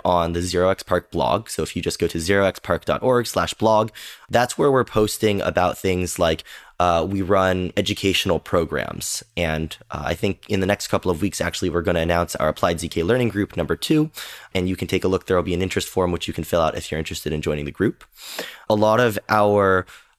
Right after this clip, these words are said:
outputs, we also post publicly on Twitter and on our blog.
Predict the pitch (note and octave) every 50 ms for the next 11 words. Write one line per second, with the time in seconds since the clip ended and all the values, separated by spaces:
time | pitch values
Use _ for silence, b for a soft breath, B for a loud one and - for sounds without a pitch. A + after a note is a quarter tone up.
0 | _ _ A2+ B2+ C3+ - - G#2 F#2 F2 - - - - - - - - G#2 G2
1 | - - F#2 F#2+ - - F#2 F2 - - F#2 F2 - - - G#2 F2 F2+ F2 -
2 | F#2+ F2+ F2 D#2 - F2+ F2 F2+ E2+ - - - F#2 E2+ E2 E2 D#2+ B B B
3 | B B B - F#2 F2+ E2+ E2 D#2+ - - F2 E2+ D#2+ D#2+ D2+ - A#2 B2 A2+
4 | G2 F2 F2 F2+